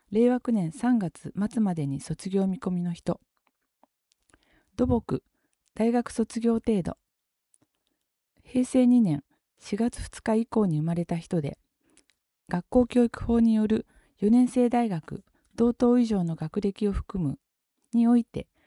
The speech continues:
土木に関する専門課程を履修して、卒業または令和九年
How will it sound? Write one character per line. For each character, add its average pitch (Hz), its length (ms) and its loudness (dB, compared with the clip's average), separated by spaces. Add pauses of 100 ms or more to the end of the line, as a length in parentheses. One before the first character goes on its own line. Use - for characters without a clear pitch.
(300)
土 233 80 4
木 262 240 2
に 196 120 2
関 185 200 -2
す - 140 -6
る 170 100 -4
専 233 240 2
門 247 160 6
課 254 120 -4
程 185 260 0
を 147 40 0
履 147 120 -8
修 190 240 0
し - 160 -14
て、 180 180 -4 (800)
卒 - 300 -6
業 233 180 2
ま 220 160 2
た 226 140 0
は - 160 -2 (140)
令 226 180 2
和 233 120 -2
九 - 140 -4
年 196 240 0